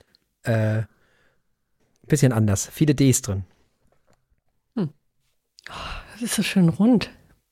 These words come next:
Speaker 1: Mhm.
Speaker 2: Da steckt aber auch irgendwo Schokolade drin. Also
Speaker 1: Ja, unbedingt. Und Karamell.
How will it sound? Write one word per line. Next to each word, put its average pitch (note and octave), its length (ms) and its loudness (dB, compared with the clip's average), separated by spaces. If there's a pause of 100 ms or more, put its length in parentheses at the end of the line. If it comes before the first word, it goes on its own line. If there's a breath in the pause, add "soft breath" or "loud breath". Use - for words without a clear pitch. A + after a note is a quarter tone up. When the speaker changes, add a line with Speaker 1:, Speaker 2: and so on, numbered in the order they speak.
(240)
Speaker 1:
Mhm. A#2+ 280 2 (160)
Speaker 2:
Da - 100 -16
steckt - 260 -10
aber G3 140 0
auch E3+ 60 -8
irgendwo G3 300 2
Schokolade F3+ 560 2
drin. E3 240 -2
Also F#3 260 -2
Speaker 1:
Ja, F3+ 100 4
unbedingt. C#3 540 2
Und A#2+ 120 0
Karamell. A2+ 540 2